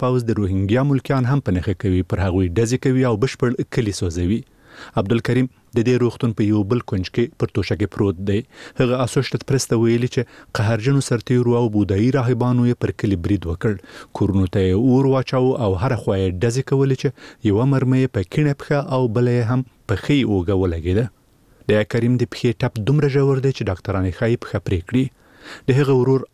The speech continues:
آصر احمد ویلي، موږ هغه په بلستن کې تاو کړ او تر دې ځایه مو پر اوږو راورساوه. تر بنګلاديش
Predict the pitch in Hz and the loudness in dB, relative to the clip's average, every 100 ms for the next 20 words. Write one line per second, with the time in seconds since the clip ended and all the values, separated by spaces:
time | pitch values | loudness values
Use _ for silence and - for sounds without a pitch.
0 | 113 - 120 107 113 113 104 107 107 110 | -6 -2 -2 0 -2 0 2 2 2 0
1 | - - - 131 139 - 120 127 123 120 | -4 -20 -4 0 0 -2 -2 0 -2 -2
2 | 95 95 - 127 117 123 135 139 - 135 | -2 -2 -2 -2 0 -2 0 -2 0 -2
3 | 127 120 - 90 87 127 131 135 131 131 | 0 -2 -2 -4 0 0 2 2 2 0
4 | - 98 117 98 90 92 135 - 131 104 | -2 -4 0 0 0 2 0 0 -2 0
5 | 95 90 85 110 107 135 - - - 117 | 0 -2 -2 -2 -2 -4 -10 -12 -2 0
6 | 110 127 123 110 131 131 | 2 2 2 2 0 0